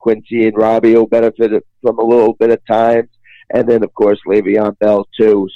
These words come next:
So they're gonna have to find ways to use those guys as a, you know, a security blanket. You know, you always hear the,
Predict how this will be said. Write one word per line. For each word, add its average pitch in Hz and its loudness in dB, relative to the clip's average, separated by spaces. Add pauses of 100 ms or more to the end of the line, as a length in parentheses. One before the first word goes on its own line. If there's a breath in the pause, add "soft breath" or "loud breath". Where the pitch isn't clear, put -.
So 101 0 (300 soft breath)
they're 127 0
gonna 131 0
have 123 -2
to 117 -8 (100)
find 117 -2 (440)
ways 107 -2 (180)
to 104 -12 (220)
use 110 -10
those 110 2
guys 104 0 (180)
as 98 -2
a, - -2 (380 soft breath)
you - -8
know, 113 2
a 117 0
security 110 0
blanket. 95 -2
You 101 2
know, 87 0
you 110 2
always 110 -2
hear 110 2
the, 98 -2